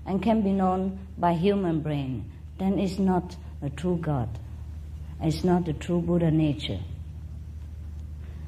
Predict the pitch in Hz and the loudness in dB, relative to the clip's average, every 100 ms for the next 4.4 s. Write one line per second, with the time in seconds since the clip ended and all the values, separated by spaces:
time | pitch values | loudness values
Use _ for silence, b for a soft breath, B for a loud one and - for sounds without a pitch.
0 | B - - - - - - - - - | B -8 -8 -8 -10 -10 -10 -10 -10 -10
1 | - - - - - - 220 294 277 262 | -10 -8 -8 -8 -8 2 6 8 8 6
2 | 294 - 277 269 262 - - - 254 240 | 4 4 2 2 -2 -10 -10 0 2 4
3 | 240 240 262 269 262 - 196 190 190 185 | 2 4 4 4 2 0 0 2 4 4
4 | 190 190 175 | 4 4 2